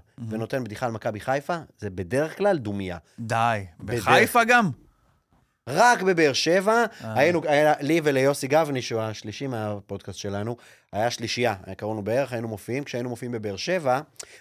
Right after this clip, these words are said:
Speaker 2: אז היה לנו בדיחה קבועה, הייתי אומר, "בסוף ההופעה תתלבטו את מי משלושתנו הכי אהבתם", אז יוסי אוהד מכבי. ו-, ואז היו צוחקים. בבאר שבע הם מאוד מבינים, בחיפה,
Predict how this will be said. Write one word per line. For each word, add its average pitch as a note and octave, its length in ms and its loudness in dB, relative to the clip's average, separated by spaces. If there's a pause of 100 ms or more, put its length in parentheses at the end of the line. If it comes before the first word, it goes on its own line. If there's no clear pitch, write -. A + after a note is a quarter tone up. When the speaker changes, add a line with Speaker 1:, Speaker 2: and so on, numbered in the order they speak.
Speaker 2:
אז G2 140 -4
היה C3 80 2
לנו C3 100 -4
בדיחה A2+ 240 -4
קבועה, C#3+ 300 -6
הייתי C3+ 180 -6
אומר, B2+ 300 -6
"בסוף G#2+ 320 -8
ההופעה B2+ 200 -4
תתלבטו A#2 420 -8
את A2+ 100 -8
מי A#2 60 -6
משלושתנו G#2+ 440 -8
הכי G#2+ 220 -4
אהבתם", E3+ 400 0 (440)
אז F#2+ 180 -10
יוסי B2 220 -4
אוהד G#2 120 -2
מכבי. F2+ 400 -10 (500)
ו-, F#2 160 -8 (560)
ואז C3+ 240 6
היו C#3+ 140 4
צוחקים. - 320 -8
בבאר B2 260 0
שבע F#3 260 4
הם D#3 60 2
מאוד D3 180 4
מבינים, A2 320 -2
בחיפה, D#3 640 -2